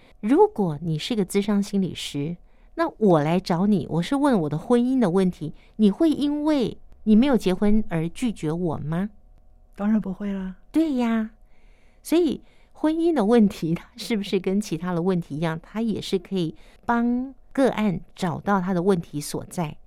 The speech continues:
Speaker 1: 我记得在上次节目里面，小运心理师说，有时候当他发现问题在哪里的时候，他答案就有了耶，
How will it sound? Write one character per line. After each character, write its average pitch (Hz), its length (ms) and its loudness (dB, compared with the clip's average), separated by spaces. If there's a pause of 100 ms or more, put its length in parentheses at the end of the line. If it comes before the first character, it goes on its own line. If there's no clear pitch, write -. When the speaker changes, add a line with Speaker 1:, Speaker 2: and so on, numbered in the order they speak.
(220)
Speaker 1:
我 196 60 0
记 330 160 4
得 214 140 2
在 202 200 0
上 196 240 0
次 190 140 -2
节 156 140 -6
目 175 140 -2
里 160 120 -2
面， 160 180 -2
小 160 200 -4
运 180 100 2
心 175 180 0
理 165 80 -2
师 156 200 -6
说， 160 180 -4
有 165 240 0
时 175 240 -6
候 233 420 -2 (240)
当 277 160 -4
他 294 160 -4
发 285 220 -8
现 277 240 0
问 254 180 2
题 196 220 -2
在 247 280 -2
哪 208 280 0
里 247 180 0
的 170 120 0
时 170 160 -6
候， 185 200 -2
他 202 140 -6
答 175 220 -6
案 214 260 2
就 233 180 6
有 190 260 2
了 147 120 -4
耶， 156 480 -4